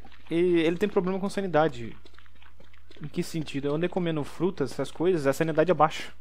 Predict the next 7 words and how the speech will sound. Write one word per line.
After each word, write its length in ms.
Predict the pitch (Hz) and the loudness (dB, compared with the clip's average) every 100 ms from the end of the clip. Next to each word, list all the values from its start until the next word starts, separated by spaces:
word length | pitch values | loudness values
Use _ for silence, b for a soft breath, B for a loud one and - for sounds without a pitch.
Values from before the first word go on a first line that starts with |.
| - - | -10 -8
Eu 60 | |
comi 220 | - 165 - - - - - | -2 -2 -2 -6 -10 -10 2
pétala, 500 | 165 175 123 98 - | 4 4 0 -2 -6
a 60 | - | -8
sanidade 360 | - 123 123 | -6 0 0
dele 140 | 127 143 | 2 0
abaixa. 340 | 139 113 - | 0 -2 -4